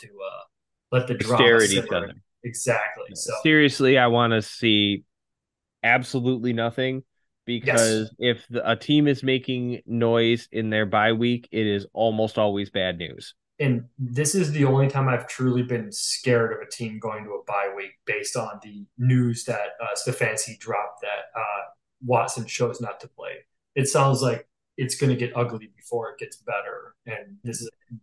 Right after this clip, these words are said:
Speaker 1: bad time to do it 'cause there's, I don't
Speaker 2: That's the
Speaker 1: think
Speaker 2: kind of thing that a coach says when they're worried about their job.
Speaker 1: Yes, passing the blame already.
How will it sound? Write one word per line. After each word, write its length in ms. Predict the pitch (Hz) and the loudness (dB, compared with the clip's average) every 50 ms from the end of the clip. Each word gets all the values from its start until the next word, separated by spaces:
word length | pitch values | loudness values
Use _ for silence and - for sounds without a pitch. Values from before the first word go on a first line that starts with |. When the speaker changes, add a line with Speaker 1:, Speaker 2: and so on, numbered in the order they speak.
| _ | _
Speaker 1:
bad 300 | - 123 110 107 104 - | -2 0 0 0 -2 -4
time 220 | - 120 113 107 104 | -4 -6 -6 -6 -6
to 40 | 101 | -12
do 80 | 107 | -16
it 60 | - - | -18 -14
'cause 140 | - 120 - | -14 -14 -14
there's, 120 | - - - | -14 -14 -12
I 80 | 117 107 | -10 -8
don't 80 | 110 110 | -2 4
Speaker 2:
That's 420 | 143 151 160 180 185 185 - - | 4 6 6 6 4 0 -4 -6
the 120 | - 185 170 | 0 0 0
Speaker 1:
think 100 | - - | 0 -2
Speaker 2:
kind 460 | - - 151 139 143 143 139 135 131 | -4 0 2 2 2 2 2 2 0
of 140 | 135 120 - | 0 -2 -4
thing 400 | _ - 117 113 113 113 113 104 | _ -2 -2 0 0 0 -2 -2
that 140 | 107 101 | -2 -2
a 40 | 101 | -2
coach 500 | 98 - - - 120 120 127 - - - | -4 -6 0 2 4 4 4 2 -2 -10
says 380 | - - 113 107 107 104 101 - | -2 0 2 4 4 2 0 -4
when 160 | 110 104 101 | -4 -4 -2
they're 160 | 98 98 95 | -2 -2 -2
worried 400 | 92 90 95 101 101 101 104 104 | -2 -2 -2 0 0 0 0 0
about 360 | 101 90 95 87 165 95 - | -2 -2 -4 -6 -8 -8 -6
their 180 | - 98 92 92 | -4 -4 -4 -4
job. 520 | 87 - - - - - - - - _ - _ _ _ _ _ _ _ _ _ _ _ _ _ _ _ _ _ - | -4 -6 -8 -8 -8 -8 -12 -16 -20 _ -20 _ _ _ _ _ _ _ _ _ _ _ _ _ _ _ _ _ -6
Speaker 1:
Yes, 420 | 135 123 120 - - - - - _ | -4 -2 -2 -2 -4 -12 -16 -18 _
passing 360 | - - 120 120 117 - 139 127 | -4 -2 -2 0 0 0 2 2
the 80 | 127 | 2
blame 300 | 117 123 127 127 127 131 | 4 6 4 6 6 4
already. 480 | 127 123 120 117 107 95 92 92 - | 4 4 4 2 0 -4 -8 -12 -14